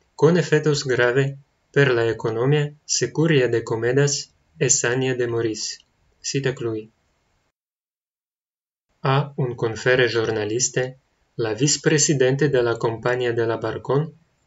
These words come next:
ja demanda abundante per pardona per la malversa, e, sit abri, la disturba grande qual nosia causa,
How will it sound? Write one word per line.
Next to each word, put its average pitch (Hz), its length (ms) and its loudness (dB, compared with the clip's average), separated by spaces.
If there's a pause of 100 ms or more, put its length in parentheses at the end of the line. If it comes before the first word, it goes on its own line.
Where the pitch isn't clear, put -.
(140)
ja 120 220 2
demanda 143 600 0
abundante 123 680 0
per 127 300 -2
pardona 120 640 -2 (160)
per 131 160 0
la 117 140 0
malversa, 117 800 -2 (800)
e, 160 320 2
sit 147 300 -4
abri, 139 440 4 (480)
la 120 200 2
disturba 143 640 0
grande 127 600 0 (120)
qual 113 340 -2
nosia 131 400 0
causa, 113 540 -4